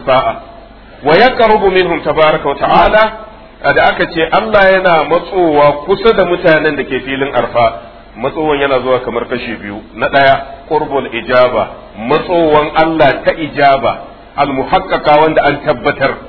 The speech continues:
wanda ya tabbata a hadisan Annabi sallallahu alaihi wasallam fi tilka sa'a.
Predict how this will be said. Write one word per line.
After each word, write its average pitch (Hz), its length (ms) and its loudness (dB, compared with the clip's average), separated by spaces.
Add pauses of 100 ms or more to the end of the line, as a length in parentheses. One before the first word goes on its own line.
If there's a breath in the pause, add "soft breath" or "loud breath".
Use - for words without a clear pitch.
(880)
wanda 160 280 2
ya 165 220 4
tabbata 170 480 0
a 147 80 0
hadisan 139 420 -4
Annabi 151 280 -4
sallallahu 143 520 -2
alaihi 123 220 -4
wasallam 107 420 -6
fi 143 120 -10
tilka 147 360 -6
sa'a. 117 280 -2